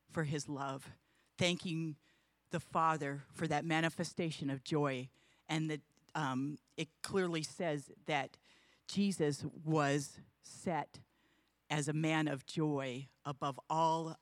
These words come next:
of his brothers, and, and that there's, there's no place, um, there's no place where that joy is not present in Jesus's life.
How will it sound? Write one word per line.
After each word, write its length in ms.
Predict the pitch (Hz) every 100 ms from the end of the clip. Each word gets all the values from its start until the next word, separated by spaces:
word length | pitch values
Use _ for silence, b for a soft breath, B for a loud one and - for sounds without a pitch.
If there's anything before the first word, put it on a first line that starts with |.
| _ -
of 160 | 147
his 220 | - 147
brothers, 640 | - 143 143 127 131 135 - b b b b b b b
and, 280 | 165 156 156
and 180 | 170 160
that 140 | 156 147
there's, 320 | 170 165 - -
there's 220 | 165 156
no 200 | 175 175
place, 760 | 185 - 190 165 139 - - - _ b b b
um, 360 | 147 147 135 135 B B - _ _ _ _ _ _ _
there's 240 | - 156 147
no 160 | 175
place 440 | 175 - 170 147 -
where 180 | 147 139 -
that 220 | 156 147
joy 300 | - 160 156
is 260 | 143 147 151
not 260 | 147 151
present 600 | - 156 143 139 139 - - b b
in 160 | - 147
Jesus's 640 | 135 156 143 147 135 139
life. 600 | 143 135 139 135 139 -